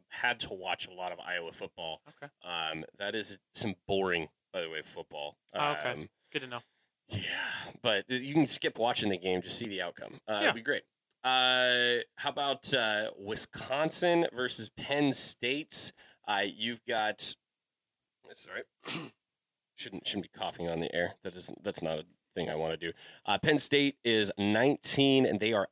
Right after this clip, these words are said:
Speaker 1: at number twelve, Wisconsin.
Speaker 2: Hmm.
Speaker 1: In Madison at Camp Randall
Speaker 2: Penn,
Speaker 1: Stadium.
Speaker 2: Penn State was nineteen?
Speaker 1: Yeah, Penn State's nineteen.
Speaker 2: And what was Wisconsin? Twelve? Is that what you said?
Speaker 1: Twelve.
Speaker 2: I'm gonna go, I'm gonna go with the underdog. I'm gonna go Penn State.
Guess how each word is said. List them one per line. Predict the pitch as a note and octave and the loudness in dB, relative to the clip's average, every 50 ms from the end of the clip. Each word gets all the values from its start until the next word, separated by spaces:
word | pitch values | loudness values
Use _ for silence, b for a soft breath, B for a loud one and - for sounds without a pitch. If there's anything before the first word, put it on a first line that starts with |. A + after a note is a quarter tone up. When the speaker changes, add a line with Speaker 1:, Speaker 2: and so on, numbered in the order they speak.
| _ - | _ 0
Speaker 1:
at | G2 G#2 A#2 C3 - - - - | 2 2 2 2 0 -2 -4 -4
number | - G#2 G2 F2+ F2+ | -2 -2 0 -2 -2
twelve, | - - G2 F2+ D#2 D2 | -4 -2 -2 -2 -2 -4
Wisconsin. | C#2+ - - - - E2+ - - - G1+ - _ _ _ _ _ _ _ _ _ _ _ _ - | -6 -10 -8 -8 -8 -10 -10 -12 -16 -16 -18 _ _ _ _ _ _ _ _ _ _ _ _ -16
Speaker 2:
Hmm. | D#3+ E3 D#3 C#3 A#2 _ _ _ _ _ _ _ _ _ _ _ | -14 -14 -14 -14 -16 _ _ _ _ _ _ _ _ _ _ _
Speaker 1:
In | - A2 A#2 A#2+ C3 C3 - - _ _ _ _ _ _ E2+ | -12 -10 -8 -6 -6 -6 -8 -8 _ _ _ _ _ _ -14
Madison | F2+ F2 D#2+ C2 G#1+ - - - - G#1 G1+ G1+ G1+ - - - _ _ - | -10 -10 -10 -10 -8 -8 -8 -8 -8 -8 -12 -14 -14 -14 -14 -14 _ _ -10
at | - - _ _ - | -10 -10 _ _ -10
Camp | - - - - - D#3 D#3 - - - | -8 -8 -6 -4 -2 -2 -2 -2 -4 -8
Randall | - - - C3+ C#3 - - - E3+ F3 - | -6 -2 0 2 2 4 4 4 2 2 2
Speaker 2:
Penn, | D#2+ - | 2 2
Speaker 1:
Stadium. | - - - D3+ D3 C#3 F3+ | 2 2 4 4 4 4 4
Speaker 2:
Penn | F3+ | 6
State | F#3+ F3 E3+ | 6 6 6
was | E3 D3+ D#3+ | 4 2 0
nineteen? | D#3+ D#3 D#3 - - E3 F#3 G#3+ - _ _ _ _ _ _ - | 0 -2 -2 -2 -4 -4 -4 -4 -8 _ _ _ _ _ _ -4
Speaker 1:
Yeah, | D#2+ D2 | -4 -4
Penn | - - F2+ D#2 | -2 -2 -4 -4
State's | - - - - - | -6 -8 -14 -12 -12
nineteen. | - - - _ _ _ _ _ _ _ _ _ _ _ _ _ _ _ _ _ _ - | -12 -12 -12 _ _ _ _ _ _ _ _ _ _ _ _ _ _ _ _ _ _ -8
Speaker 2:
And | D3+ D3+ | -6 -4
what | D3+ | -2
was | E3 D#3 | -2 -2
Wisconsin? | D3+ - - F#3 F3 - - F3+ - | -4 -2 -2 -2 -2 -4 -6 -10 -12
Twelve? | - - - D#3 E3+ - _ | -14 -8 -6 -6 -6 -6 _
Is | - | -16
that | D3 | -16
what | D3 D3 | -14 -14
you | - | -14
said? | F#3 F#3+ _ _ _ _ | -16 -18 _ _ _ _
Speaker 1:
Twelve. | - - - _ _ _ _ _ _ - | -18 -18 -18 _ _ _ _ _ _ -14
Speaker 2:
I'm | C#3+ D3+ | -10 -4
gonna | D#3+ | 0
go, | D3 D#3+ D3+ D3+ D3 | 2 2 2 2 2
I'm | D3+ D3+ | 0 -2
gonna | D3+ D3+ | -6 -8
go | C#3 D3+ | -8 -6
with | C3 | -6
the | C3+ | -6
underdog. | C3+ C3 B2 C3 B2+ B2 B2 _ _ _ _ _ _ | -8 -8 -4 -4 -2 -4 -4 _ _ _ _ _ _
I'm | C#3+ | -14
gonna | C#3+ C#3 | -12 -8
go | B2 C#3 | -6 -6
Penn | C3 - C3+ C3+ | -6 -4 -6 -6
State. | - - C#3 C3 C3 | -4 -2 0 0 -2